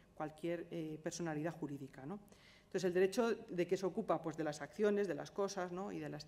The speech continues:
el embrión no sería una acción, porque un embrión no puede hacer una, no puede, no puede ir a un tribunal, por ejemplo, ¿no? Sin embargo, el embrión puede heredar una casa. Esto es curioso, ¿no? O sea, que el embrión es sujeto de derechos. Es decir, si yo estoy embarazada y, y mi marido se muere, el, el, el, el,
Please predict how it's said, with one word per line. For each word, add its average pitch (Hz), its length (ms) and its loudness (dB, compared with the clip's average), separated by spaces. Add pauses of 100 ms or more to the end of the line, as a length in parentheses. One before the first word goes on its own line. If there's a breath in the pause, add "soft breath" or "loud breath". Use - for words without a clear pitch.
(260 loud breath)
el 160 120 2
embrión 170 260 4
no 185 80 2
sería 165 200 0
una 160 120 -2
acción, 214 400 -2
porque 151 200 -6
un 170 60 -2
embrión 160 360 -2
no 180 80 -2
puede 165 240 -4
hacer 160 280 -10 (160)
una, 151 320 -8 (260)
no 151 100 -8
puede, 151 280 -6
no 165 140 -4
puede 165 380 0 (180 loud breath)
ir 185 100 4
a 175 40 6
un 170 80 2
tribunal, 165 420 0
por 156 140 -4
ejemplo, 180 360 0
¿no? 185 120 -4 (180 loud breath)
Sin - 160 0
embargo, 233 240 6
el 285 80 4
embrión 240 320 4
puede 202 260 4
heredar 165 300 2
una 165 160 -2
casa. - 300 -4 (880 soft breath)
Esto - 180 -8
es - 60 -12
curioso, 202 400 -2
¿no? 226 180 -6
O 170 80 -8
sea, 170 140 -8
que 160 240 -8
el 165 140 -4
embrión 185 260 -2
es 220 80 -4
sujeto 202 340 -2
de 196 100 2
derechos. 160 500 -4 (340 loud breath)
Es - 160 -8
decir, 180 120 -2
si 156 120 -6
yo 180 160 2
estoy 185 180 2
embarazada 185 560 0
y, 156 100 -6 (300 loud breath)
y 160 140 -2
mi 156 100 -2
marido 175 300 2
se 190 120 -2
muere, 202 280 2
el, 208 100 2
el, 175 180 0
el, 170 160 0
el, 156 680 -6